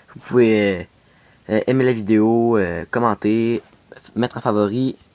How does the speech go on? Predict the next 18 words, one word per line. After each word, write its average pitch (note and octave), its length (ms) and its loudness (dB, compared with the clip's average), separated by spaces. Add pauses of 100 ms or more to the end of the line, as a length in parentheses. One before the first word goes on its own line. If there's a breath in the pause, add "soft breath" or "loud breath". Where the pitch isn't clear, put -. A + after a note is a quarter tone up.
(240)
euh, G2+ 300 0
allez C#3 120 2
vous D3+ 120 0
abonner C3 180 2
à B2+ 40 0
ma A#2+ 120 2
chaîne C#3+ 260 -4
aussi, C3+ 340 -6
euh, G#2+ 100 -4
ça, F#2 300 -8
ça G2 100 -10
me F#2+ 40 -12
ferait - 120 -6
très A2 120 -12
plaisir. A#2 380 0 (480 soft breath)
Je - 100 -10
suis - 160 -12
présentement D3 500 0